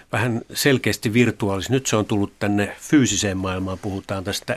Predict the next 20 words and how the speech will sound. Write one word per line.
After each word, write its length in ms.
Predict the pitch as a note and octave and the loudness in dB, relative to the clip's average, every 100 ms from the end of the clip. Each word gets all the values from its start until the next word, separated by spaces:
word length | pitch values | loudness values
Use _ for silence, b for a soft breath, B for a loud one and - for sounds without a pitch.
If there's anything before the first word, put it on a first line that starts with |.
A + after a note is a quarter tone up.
| - | -2
esineiden 500 | B2 A2+ F#2+ F#2 G2 | 0 0 -2 -4 -4
internetistä. 800 | G2 F2 - G2 F#2+ - G2 - | -4 -4 -4 -4 -4 -6 -8 -6
Mm-hmm. 720 | G2+ G2 A#2 - - - G2 | -8 -6 -10 -12 -16 -14 -6
Eh, 160 | G2+ G2 | -6 -2
jos 260 | A2+ - C3+ | 0 0 -2
nyt 140 | B2 | -4
sit 180 | C3 - | -4 0
näitä 220 | B2+ A#2+ | 0 0
kansallisia 600 | - D#3 A#2+ G#2 G2+ A#2 | 0 2 2 2 2 2
rajoja 400 | D3 C#3+ A#2 G#2 | 4 2 2 0
ruvetaan 420 | G#2+ G#2+ - A2+ | 0 -2 0 0
luomaan 380 | C#3+ A#2 G2 G2 | 4 4 2 0
internetin 580 | G2 G2+ G#2 F#2 A#2+ G#2 | 0 -2 -4 -4 -2 0
ympärille, 500 | F#2+ - G2 G2 G2 | 0 -2 -6 -6 -4
niin 160 | G2+ | -4
miten 240 | A2+ - A#2+ | -4 -2 -4
se 120 | G#2+ | -2
vaikuttaa 520 | G2+ G2 - - G2 | -6 -6 -12 -8 -4
siihen 440 | - A2+ F2 F#2 F#2+ | -2 -2 -4 -8 -8
kehitykseen, 640 | G2+ E2+ - - - | -10 -10 -14 -12 -12